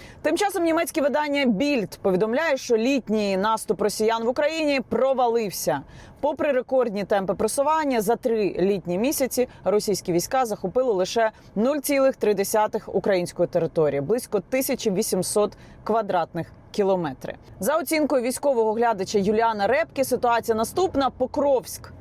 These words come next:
не захоплено, буферні зони на Чернігівщині, Сумщині та Харківщині не створені. Лінія фронту на Запоріжжі та Херсонщині залишилася замороженою.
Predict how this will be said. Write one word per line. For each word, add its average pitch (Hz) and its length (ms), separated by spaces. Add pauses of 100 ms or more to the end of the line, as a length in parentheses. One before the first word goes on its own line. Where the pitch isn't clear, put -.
(120)
не 226 300
захоплено, 269 720 (380)
буферні 262 560
зони 185 500 (120)
на 202 240
Чернігівщині, 185 960
Сумщині 185 640
та 220 140
Харківщині 170 840 (280)
не 247 260
створені. 220 720 (160)
Лінія 285 360
фронту 294 380
на 247 100
Запоріжжі 247 520
та 226 120
Херсонщині 226 680
залишилася 208 800
замороженою. 175 920